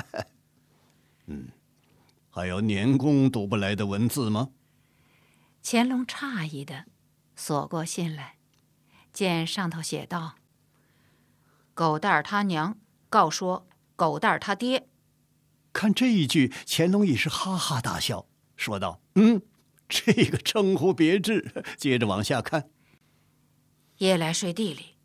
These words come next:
Speaker 2: 咯噌醒了，是狗蛋儿踹了老娘我一脚。思量你又要坐船去当屠户，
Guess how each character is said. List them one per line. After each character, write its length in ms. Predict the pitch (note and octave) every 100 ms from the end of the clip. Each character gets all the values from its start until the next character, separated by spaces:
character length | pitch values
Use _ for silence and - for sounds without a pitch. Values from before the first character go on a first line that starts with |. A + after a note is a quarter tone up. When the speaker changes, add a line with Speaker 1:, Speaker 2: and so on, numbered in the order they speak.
| _ _ _ _ _ _
Speaker 2:
咯 120 | -
噌 120 | E4+ G#4 - _ _ _
醒 280 | - - D3 -
了， 280 | - G3 D#4+ - _ _ _ - -
是 180 | - G#3+
狗 200 | F3 C3+
蛋 140 | A#3
儿 140 | F3 - _ -
踹 360 | - - A4+
了 120 | F4+ F#3
老 180 | D#3+
娘 180 | C#3 D3+
我 80 | D3
一 100 | C3+
脚。 260 | - - - _ _ _ _ _ _ _
思 260 | - G3 F#3
量 280 | D#3 A#2+ - _ _ _ _
你 180 | D3+ C3
又 100 | F#3
要 80 | D#3+
坐 200 | E3+ C#3
船 260 | - D3+
去 140 | G#3 C3
当 180 | F#3+ B2
屠 340 | - B2+ B3
户， 280 | C4+ -